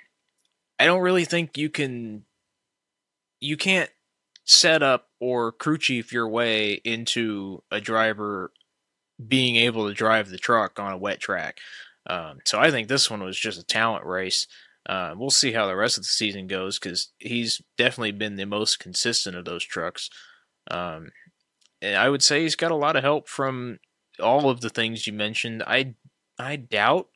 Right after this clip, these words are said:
Tricon's the kind of team that would start giving one truck that's good and just a bunch of average trucks to the other drivers. So I don't really think that's it. Maybe, like, he's getting some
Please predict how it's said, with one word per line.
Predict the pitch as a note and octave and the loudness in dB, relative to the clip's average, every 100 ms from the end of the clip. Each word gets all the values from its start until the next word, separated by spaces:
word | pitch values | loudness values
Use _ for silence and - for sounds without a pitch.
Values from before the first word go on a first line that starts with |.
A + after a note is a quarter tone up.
| - | -2
Tricon's | D#3 D3+ D#3 D#3 D#3 D3 | 2 2 2 -2 -2 -2
the | C3+ | -4
kind | - C#3+ | -4 -4
of | A#2 | -4
team | - B2 C3+ | -4 -4 -4
that | A#2+ F#2 | -2 -2
would | G#2 F#2+ _ _ | -4 -8 _ _
start | - - A2+ - - | -4 0 0 0 -2
giving | A2 A2 A2 G#2+ G#2 - _ _ _ _ - | 0 -2 -6 -8 -10 -14 _ _ _ _ -8
one | G#2+ A2+ A#2 | -2 -2 -2
truck | - A#2 A#2 - | 0 2 0 -2
that's | A2 - | -6 -6
good | - A2+ A#2 A#2 A2 | -2 0 2 0 -4
and | - G2+ G2 - _ _ _ E3 _ | -8 -8 -10 -16 _ _ _ _ _
just | - G#3+ - | -6 -6 -6
a | |
bunch | G2 A2 A2 | -4 -4 -4
of | G2+ - _ _ _ - | -8 -10 _ _ _ -6
average | G2+ G#2 A2 A2+ A#2+ | -2 0 -2 -4 -2
trucks | - A#2+ A#2+ - | 2 2 2 -4
to | - G#2 G#2 | -4 -4 -2
the | G2+ | -2
other | A#2+ A#2+ | 0 0
drivers. | B2 B2 B2 B2+ - - - - _ | 2 2 2 -4 -6 -14 -16 -18 _
So | - G#2+ | -6 -2
I | G2 | 0
don't | A#2 A2+ - | -2 -4 -8
really | G#2+ A#2+ | -6 -4
think | A2 A#2+ A2 | -6 -6 -6
that's | A2 A2 A#2 C3 | -2 -2 0 0
it. | C#3 - | 0 0
Maybe, | B2 B2+ A#2+ | 0 0 0
like, | A2+ G2 | 0 -2
he's | - A#2+ A2 | -4 -2 2
getting | B2+ - G#2 | 2 0 0
some | - A2+ G#2+ G2+ | 0 0 -2 -8